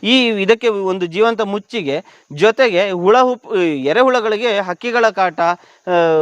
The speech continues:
ಬೇರೆ ಪ್ರಾಣಿಗಳ ಉಪಟಳ ವಿಪರೀತವಾಗಿದೆ. ಅದನ್ನ ಕೂಡ ಈ ಜೀವಂತ ಬಳ್ಳಿಗಳು, ಆ,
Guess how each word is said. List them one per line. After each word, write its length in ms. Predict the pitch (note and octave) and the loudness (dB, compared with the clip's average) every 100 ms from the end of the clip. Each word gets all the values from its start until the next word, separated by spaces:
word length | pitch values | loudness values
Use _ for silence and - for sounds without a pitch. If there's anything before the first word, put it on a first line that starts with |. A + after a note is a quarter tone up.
| D3+ | 2
ಬೇರೆ 360 | C#3+ F#3 A#3+ A#3 G#3+ G3 F3+ E3+ D#3+ D#3 | 2 2 4 2 0 -2 -2 0 0 0
ಪ್ರಾಣಿಗಳ 440 | D3 E3 F#3 G3 F#3 | -2 -2 -2 -2 -6
ಉಪಟಳ 380 | E3 E3+ F3+ F#3 | -6 -8 -4 -4
ವಿಪರೀತವಾಗಿದೆ. 840 | E3+ F#3+ G3 F#3 E3+ C#3 A#2+ A2 - - | -4 -2 -2 0 0 0 -6 -8 -20 -2
ಅದನ್ನ 380 | D#3 G3+ C4+ C4+ C4 | 0 0 -2 -6 -8
ಕೂಡ 200 | A#3+ C4+ | -4 -4
ಈ 280 | B3+ G#3+ | -4 -8
ಜೀವಂತ 380 | E3 F3 A#3 A3+ | -8 -2 0 0
ಬಳ್ಳಿಗಳು, 680 | G#3 F#3 A3+ G#3+ A#3+ G3 G3 _ - | 2 2 2 0 2 2 0 _ -4
ಆ, 100 | D3+ | 0